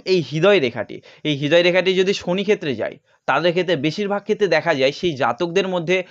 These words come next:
অর্থের দিক থেকে লালসা, অর্থ কী করে বাড়বে, অর্থ রিলেটেড ভাবনা চিন্তা হতে, ঠিক আছে? তো যদি দেখা যায় বৃহস্পতির দিকে যেতে এমনভাবে তাদের মধ্যে কিন্তু প্রেম ভালোবাসা থাকবে, ধার্মিকতা কিন্তু বজায় থাকবে,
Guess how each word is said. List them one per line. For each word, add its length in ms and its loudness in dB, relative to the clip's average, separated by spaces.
অর্থের 520 2
দিক 200 -6
থেকে 180 -2
লালসা, 680 -2
অর্থ 260 0
কী 160 -8
করে 200 0
বাড়বে, 260 2
অর্থ 320 -4
রিলেটেড 300 -2
ভাবনা 320 0
চিন্তা 280 -6
হতে, 300 -12
ঠিক 120 -2
আছে? 220 -4
তো 100 4
যদি 220 2
দেখা 220 2
যায় 120 4
বৃহস্পতির 500 0
দিকে 180 4
যেতে 240 2
এমনভাবে 560 2
তাদের 240 4
মধ্যে 200 2
কিন্তু 220 2
প্রেম 240 2
ভালোবাসা 380 4
থাকবে, 240 2
ধার্মিকতা 500 0
কিন্তু 180 -4
বজায় 340 0
থাকবে, 400 2